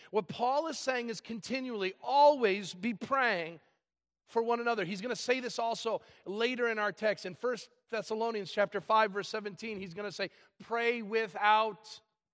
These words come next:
ceasing." You got it. And so what he's saying is, "I'm praying without ceasing." And so listen to me. In your comings and goings, in your driving, in, in your going to the grocery store, in your passing periods at school,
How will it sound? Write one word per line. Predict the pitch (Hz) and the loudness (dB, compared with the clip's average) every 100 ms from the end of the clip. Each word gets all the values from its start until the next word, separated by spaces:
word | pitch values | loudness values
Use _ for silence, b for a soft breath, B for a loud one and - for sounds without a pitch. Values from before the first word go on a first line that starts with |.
| _ | _
ceasing." | - 180 156 - 110 80 95 | -16 -12 -12 -12 -14 -16 -18
You | 175 | -16
got | 170 120 95 | -10 -8 -8
it. | 127 165 _ _ _ _ _ _ _ _ _ _ _ _ _ _ b 202 | -10 -16 _ _ _ _ _ _ _ _ _ _ _ _ _ _ b -8
And | 196 | -2
so | |
what | 254 254 | 0 0
he's | 214 | 0
saying | 277 285 | 0 2
is, | 254 | 0
"I'm | 233 269 | -2 -2
praying | - 254 285 277 | -4 0 0 0
without | 254 240 233 | 4 4 4
ceasing." | - 262 214 226 | -2 -6 -6 -8
And | 196 | -4
so | 233 | -4
listen | 240 262 247 285 | 0 0 -2 -2
to | 247 | 0
me. | 208 160 B B | 0 -2 B B
In | 240 240 | -6 -4
your | 226 | -4
comings | - 247 285 294 240 | -2 0 0 -2 -6
and | 262 | 0
goings, | 262 247 202 175 | 2 2 0 -4
in | 226 | -2
your | 240 | -2
driving, | 202 165 262 262 269 220 180 B B 214 | -2 6 8 8 6 0 -6 B B -6
in, | 233 | -4
in | 214 233 | -4 -4
your | 226 220 B B 196 | -2 -2 B B -2
going | 214 269 277 | 4 4 2
to | 277 | -4
the | |
grocery | 214 269 262 226 | 6 8 8 4
store, | 214 - 214 196 | -4 0 2 2
in | 208 | 2
your | 214 202 B | 2 0 B
passing | - 262 285 285 262 | 6 8 8 2 -8
periods | - 254 254 214 | -4 -2 -2 -2
at | 226 | -6
school, | - - 247 240 175 | -6 -6 0 2 2